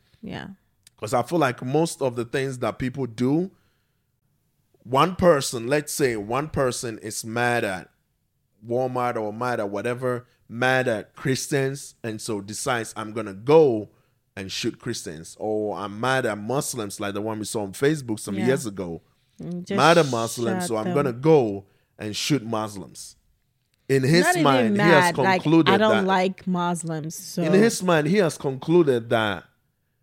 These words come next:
Speaker 2: you are the bad people, you are at fault, this is on you. He had concluded that it's not on him, it's on you,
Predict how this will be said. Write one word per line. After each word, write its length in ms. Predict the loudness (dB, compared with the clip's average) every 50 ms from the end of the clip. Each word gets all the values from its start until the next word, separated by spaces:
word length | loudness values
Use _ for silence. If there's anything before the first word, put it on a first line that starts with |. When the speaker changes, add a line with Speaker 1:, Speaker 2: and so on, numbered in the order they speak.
| _ _ _ _ _ _ _
Speaker 2:
you 340 | -10 -2 2 4 6 8 8
are 100 | 6 6
the 120 | 4 0
bad 340 | 2 4 4 4 4 2 0
people, 540 | -2 0 0 0 0 0 -2 -2 -2 -2 -6 _ _ _ _ _ _ _ _ _ _ _ _ _ _ _ _ _
you 320 | -8 0 4 8 8 10 10
are 260 | 10 8 6 2 -2
at 80 | -4 -6
fault, 720 | -6 -6 0 0 2 2 2 -2 -6 -10 -14 -14 -14 -16 _ _ _ _ _ _ _ _ _ _ -8
this 300 | 0 2 2 2 2 0
is 160 | -4 -2 0
on 160 | 0 0 -2 -2
you. 360 | 0 4 6 6 6 6 0 -8 _ _ _ _ _ _ _ _ _ _ _ _ _ _ _ _ _ _ _ _ _ _ _ _ _ _ _ _ _ _ _ _ _ _ _ _ _ _ _ _ _ _ -6
He 160 | -2 2 4
had 160 | 4 2 2
concluded 540 | 0 -4 -6 -4 -2 -2 0 0 0 0 0
that 180 | 0 -2 -2 -2
it's 160 | -6 -6 -2
not 160 | 0 0 0
on 120 | 0 -2
him, 200 | -2 -6 -8 -8 -8
it's 160 | -8 -6 -4
on 120 | -4 -4 -2
you, 260 | 0 -2 -2 -2 -4